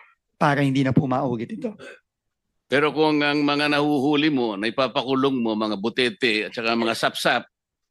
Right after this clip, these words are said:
Speaker 2: wala ring mangyayari, tama?
Speaker 1: Tama po.
Speaker 2: Kailangan
Speaker 1: Tama po.
Speaker 2: malalaking isda ang mahuli natin.
Speaker 1: Tama po, Mister Chairman.
Speaker 2: Alam po ba ninyo kung ibig sabihin ng P C M O?
Speaker 1: Opo, ito po ang, ah, project monitoring system na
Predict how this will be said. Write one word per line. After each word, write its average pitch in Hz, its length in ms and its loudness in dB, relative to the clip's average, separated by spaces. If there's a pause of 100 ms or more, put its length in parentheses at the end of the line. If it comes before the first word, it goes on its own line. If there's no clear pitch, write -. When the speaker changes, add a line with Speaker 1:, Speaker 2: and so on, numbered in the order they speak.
(480)
Speaker 2:
wala 151 240 2
ring 160 160 2
mangyayari, 147 480 0
tama? 123 400 -8 (320)
Speaker 1:
Tama 165 320 2
po. - 340 -4
Speaker 2:
Kailangan 151 380 2
Speaker 1:
Tama - 20 2
po. 156 80 0
Speaker 2:
malalaking 156 400 -2
isda 123 540 -2
ang 110 80 -6
mahuli 120 420 -2
natin. 107 460 -6
Speaker 1:
Tama 147 320 0
po, - 260 -6 (220)
Mister - 180 -12
Chairman. 220 380 -14 (640)
Speaker 2:
Alam 160 200 2
po 180 160 2
ba 170 80 4
ninyo 170 320 2
kung 156 160 -2
ibig 131 160 -2
sabihin 131 400 0
ng 120 80 -4
P 135 120 -2
C 123 200 0
M 113 160 -2
O? 123 240 -4 (1500)
Speaker 1:
Opo, 185 400 4
ito 185 160 -2
po 196 240 4
ang, 175 160 2
ah, 156 160 2
project 165 460 -2
monitoring 156 560 0
system 131 680 -4
na 127 460 -2